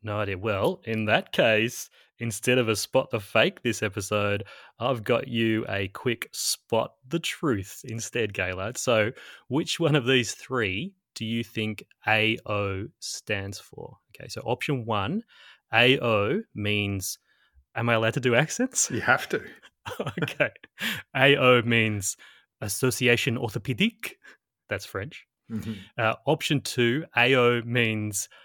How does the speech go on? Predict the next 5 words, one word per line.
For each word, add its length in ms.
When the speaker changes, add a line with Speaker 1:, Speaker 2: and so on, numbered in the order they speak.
Speaker 1:
Arbeit 840
Gemeinschaft 1120
für 480
Speaker 2:
<laughs> 40
Speaker 1:
Osteosynthese-Fragen. 1800